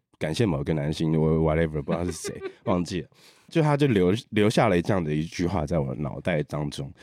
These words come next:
Speaker 2: 嗯。
Speaker 1: 然后那时候到要写这个歌的时候，我就在想，可能所谓的本位演出这个程式在我的背景运算，
Speaker 2: 嗯。
Speaker 1: 所以在背景运算的状态之下，就很默默的想说，我要怎么样写一个很惨的、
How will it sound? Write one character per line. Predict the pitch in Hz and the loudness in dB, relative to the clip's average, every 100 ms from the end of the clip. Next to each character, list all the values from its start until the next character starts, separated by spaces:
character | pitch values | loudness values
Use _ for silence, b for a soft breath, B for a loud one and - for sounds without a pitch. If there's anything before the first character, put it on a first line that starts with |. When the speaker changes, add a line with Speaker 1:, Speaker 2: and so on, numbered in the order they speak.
| B | B
Speaker 2:
嗯。 | 98 90 | -8 -2
Speaker 1:
然 | 123 | 2
后 | 180 | 6
那 | 165 | 6
时 | 156 | 6
候 | 143 127 | 4 4
到 | 127 120 | 2 2
要 | 143 | 0
写 | 113 - 80 | 0 -2 -4
这 | - | -2
个 | 90 - | -4 -4
歌 | 85 80 | -4 -2
的 | 85 | -4
时 | - 82 | -4 -2
候， | 82 73 _ _ - | -2 -2 _ _ -6
我 | |
就 | 90 | 0
在 | 143 156 | 4 4
想， | 147 87 71 B B B | 2 -2 -4 B B B
可 | - 95 | -2 0
能 | 92 104 123 | 4 2 2
所 | - | 2
谓 | 107 | 4
的 | 135 | 4
本 | 85 | 2
位 | 76 101 | 2 4
演 | 80 | 2
出 | 71 - 85 | 0 0 0
这 | 90 | 0
个 | 82 73 | 0 -2
程 | - 78 | -2 -2
式 | 78 95 | 0 0
在 | 82 85 | 0 0
我 | 71 | -2
的 | 71 | -2
背 | 101 | -2
景 | 82 67 65 | -2 -4 -4
运 | 82 71 | -2 -2
算， | - 82 - b b b | -4 -6 -6 b b b
Speaker 2:
嗯。 | 98 | -4
Speaker 1:
所 | 104 | 0
以 | 107 | 0
在 | 90 110 92 - _ _ | 2 2 2 -2 _ _
背 | 143 | 0
景 | 87 | 2
运 | 95 101 | 2 2
算 | 110 | 0
的 | 82 73 _ | 0 -4 _
状 | - 120 90 | -2 0 2
态 | 117 | 0
之 | 82 90 | 0 -4
下， | - 82 | -2 -2
就 | 104 | 0
很 | 113 80 | -2 0
默 | 104 | 0
默 | 92 90 | 2 0
的 | 80 | -2
想 | 73 - | -6 -8
说， | - 80 78 B B B B | -4 -4 -4 B B B B
我 | - | -6
要 | 82 117 | -4 -2
怎 | 80 | 0
么 | 80 | 0
样 | 104 | 0
写 | - - 71 | -2 -4 -2
一 | 76 | -2
个 | 85 73 - b b _ | -2 -4 -8 b b _
很 | - 82 | -4 -4
惨 | - - - | -4 -8 -8
的、 | 127 | -12